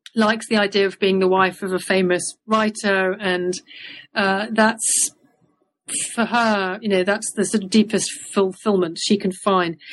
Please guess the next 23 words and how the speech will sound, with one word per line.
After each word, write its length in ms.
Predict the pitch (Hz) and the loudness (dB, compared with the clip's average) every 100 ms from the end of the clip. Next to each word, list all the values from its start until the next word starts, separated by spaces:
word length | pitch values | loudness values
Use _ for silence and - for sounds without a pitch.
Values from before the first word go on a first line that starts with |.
| - - - | -16 -10 -2
And 200 | 240 247 | 0 2
he 140 | 277 | 2
has 200 | 269 311 - | 2 0 -2
this 160 | 233 | -2
idea 460 | 233 214 220 208 196 | 0 2 2 0 0
of 240 | 208 208 196 - - - | 0 0 -2 -14 -18 -2
writing 640 | 214 208 208 113 190 185 _ _ _ - _ - | 0 2 2 0 2 -2 _ _ _ -20 _ 0
a 40 | |
novel 520 | 220 226 220 190 190 | 2 2 2 0 0
this 240 | 196 277 - | 2 2 2
time 540 | - 190 175 170 214 226 | 2 2 2 -2 -4 -4
about 600 | 202 214 208 202 202 - - - - | 0 2 4 2 -2 -4 -12 -14 0
contemporary 720 | 214 214 233 220 196 165 175 | 0 4 4 4 4 2 2
life 400 | 202 180 170 - | 2 2 2 -2
rather 300 | 208 202 190 | 0 2 2
than 180 | 180 180 | 2 4
looking 380 | 180 208 - 202 | 4 2 0 0
back 240 | 185 180 - | 2 0 -4
to 160 | - | 0
the 80 | 208 | 0
past. 680 | 190 220 190 165 - - - - - - - - | 0 0 2 0 -6 -10 -12 -16 -14 -14 -16 -6
And 560 | 240 240 247 240 247 233 - _ _ _ | -2 2 2 4 4 2 -2 _ _ _
unfortunately, 1200 | 254 233 - 359 392 - 240 185 180 165 170 247 | 0 0 2 2 2 2 2 2 2 2 0 -4